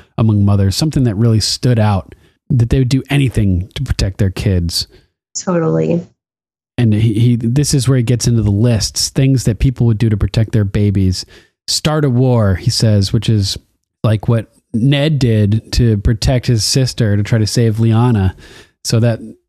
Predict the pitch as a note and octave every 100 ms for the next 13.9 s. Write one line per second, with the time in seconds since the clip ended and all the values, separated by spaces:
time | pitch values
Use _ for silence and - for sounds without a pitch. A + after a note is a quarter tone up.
0 | - B2 F#2+ C#3+ - B2 G#2+ - - E3
1 | D3 A#2 G2+ - G#2+ G2+ - - B2+ A#2+
2 | - A#2+ A#2 G#2+ G#2+ A#2 A2+ G2+ G2+ G#2
3 | G2+ G2+ F#2+ F#2 F#2 - _ - - B2+
4 | B2 - A#2+ G#2+ - A#2+ A#2+ A2 A2 A2+
5 | A2+ A2+ - G#2 A2+ A#2+ A#2 A2+ - A#2+
6 | A2 G#2 - A#2+ A2+ - A#2 G#2 A2+ B2+
7 | C3 G2+ G2 _ _ _ _ _ - A2
8 | - G#2+ G#2 G#2 A2+ - - - _ _
9 | _ _ _ _ _ A#2+ B2+ A2 - D3+
10 | D3 B2+ A2+ - C#3 B2+ A2+ - - B2
11 | A#2 G#2+ F#2+ - B2 G#2+ A2+ - C3 B2
12 | A2+ G#2 - B2 - A#2 G#2 - A#2+ A2+
13 | A2+ A2 G#2 - A2+ A2 A2 G#2 -